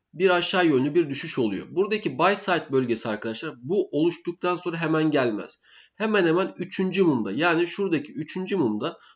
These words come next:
buradaki buy side bölgesini görürüz. Buradaki buy side bölgesini gördükten sonra bizim şunu yorumlamamız gerekiyor. Fiyat buradan görmüş olduğunuz gibi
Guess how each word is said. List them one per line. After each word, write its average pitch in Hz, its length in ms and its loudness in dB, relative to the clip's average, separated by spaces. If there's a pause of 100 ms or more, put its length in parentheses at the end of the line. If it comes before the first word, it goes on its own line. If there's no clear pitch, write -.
(100)
buradaki 175 400 2
buy 170 180 2
side 120 380 -2
bölgesini 127 500 0
görürüz. 113 460 0 (400)
Buradaki 190 420 0
buy 190 160 4
side 185 380 -2
bölgesini 175 480 0
gördükten 156 540 2
sonra 175 320 -4
bizim 160 400 -2
şunu 175 280 2
yorumlamamız 113 720 2
gerekiyor. - 500 -16 (680)
Fiyat 202 520 0 (100)
buradan 147 680 0 (560)
görmüş 143 380 4
olduğunuz 143 380 0
gibi 107 340 -2